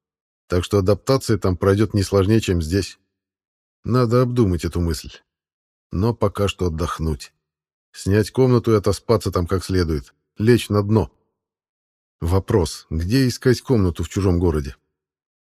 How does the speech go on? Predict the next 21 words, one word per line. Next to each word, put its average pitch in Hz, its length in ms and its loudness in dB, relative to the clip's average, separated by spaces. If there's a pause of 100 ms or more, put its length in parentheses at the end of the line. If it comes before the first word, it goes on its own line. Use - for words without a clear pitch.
Ответ. 98 500 0 (580)
Нужно 131 340 2
найти 127 300 2
людей, 120 380 2
которые 95 400 0
знают 98 360 2
о 92 60 2
городе 98 380 2
всё, 117 220 -4
что 101 180 -4
можно 90 320 0
о - 20 0
нём 87 200 0
знать. 85 380 -4 (880)
Где 85 320 0
найти 110 280 4
этих 110 220 -2
славных 113 360 2
людей? 107 400 0 (360)
Да 104 160 0
везде. 95 560 0